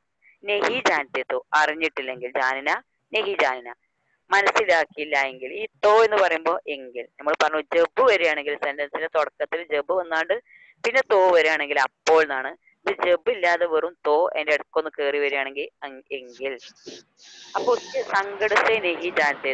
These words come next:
തോ, അവന്റെ സങ്കടത്തെ അറിഞ്ഞിട്ടില്ല എങ്കിൽ, തോ എങ്കിൽ.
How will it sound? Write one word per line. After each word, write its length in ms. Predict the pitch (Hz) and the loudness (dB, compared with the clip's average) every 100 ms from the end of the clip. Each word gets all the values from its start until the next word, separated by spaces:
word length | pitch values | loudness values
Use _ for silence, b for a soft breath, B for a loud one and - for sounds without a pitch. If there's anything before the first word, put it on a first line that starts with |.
| - | -4
തോ, 60 | 127 - _ _ _ _ | -6 -8 _ _ _ _
അവന്റെ 360 | 190 208 220 240 | 2 4 4 4
സങ്കടത്തെ 720 | - 185 185 185 190 - 175 175 - | 4 2 -2 0 0 0 2 2 2
അറിഞ്ഞിട്ടില്ല 680 | 156 156 160 - 147 147 143 | 0 0 -4 -6 -8 0 2
എങ്കിൽ, 560 | 143 135 120 120 143 135 - _ _ _ _ _ _ _ | 2 -2 -10 -10 -6 -6 -6 _ _ _ _ _ _ _
തോ 160 | 156 170 | -2 0
എങ്കിൽ. 540 | 160 135 117 113 143 | -2 -6 -8 -6 -6